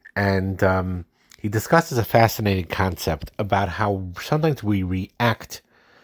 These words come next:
towards our own reactions, and that creates a vicious cycle, and we can learn to stop it. So, for example, if, let's say, we were upset about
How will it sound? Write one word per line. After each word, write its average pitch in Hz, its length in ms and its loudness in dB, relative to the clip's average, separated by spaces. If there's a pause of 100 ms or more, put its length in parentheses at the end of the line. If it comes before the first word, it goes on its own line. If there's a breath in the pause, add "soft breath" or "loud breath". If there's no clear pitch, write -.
(220 soft breath)
towards 135 320 6
our 110 260 0
own 113 240 -2
reactions, 101 1080 -6 (500)
and 90 220 -4
that 98 280 0
creates - 840 -4
a 80 440 -6 (100)
vicious 92 380 -2
cycle, 87 520 -4 (540 loud breath)
and 92 140 -2
we 101 80 2
can 104 140 2
learn 95 180 2
to 90 100 -4
stop 90 380 0
it. - 160 -14 (600 soft breath)
So, 110 180 2
for 113 180 6
example, 98 720 2 (600 loud breath)
if, 120 200 0
let's 135 200 2
say, 147 120 8
we 127 180 4
were 110 300 4 (160)
upset - 600 2
about 104 360 0